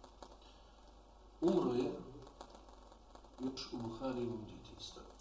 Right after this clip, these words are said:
Tako da Imam Buhari, e, živio kao jetim. A rodio se u petak, jedanaestog Ševala, znači, sto devedeset četvrte godine.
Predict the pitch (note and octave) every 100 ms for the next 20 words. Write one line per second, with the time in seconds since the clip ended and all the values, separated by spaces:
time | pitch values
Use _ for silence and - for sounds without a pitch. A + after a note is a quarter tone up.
0 | - - - - - - - - - -
1 | A#2 A#2 A2+ A2 A2+ A2 G#2 G#2 A2 A2+
2 | A2+ A#2 - - - - - - - -
3 | - - - - - G2+ F#2+ F#2 G2 G#2
4 | G#2 G#2+ G#2+ G#2+ G#2 G#2 G2+ G2+ F#2+ -
5 | - - - - - - G#2 F#2+ - -
6 | - F#2 - - - - - A#2 C3+ D3
7 | C3+ B2+ - B2+ B2 A#2+ - - - -
8 | - - - - - - - - - -
9 | - - G#2+ G2 A2 B2+ A#2 A2 - -
10 | F#2 F#2 G#2+ C3 A#2+ G#2+ - G2 - B2
11 | A#2+ G#2 G2+ A2+ - G#2+ - G#2 A2 -
12 | G#2 G2+ - - - - - - - F2+
13 | F2+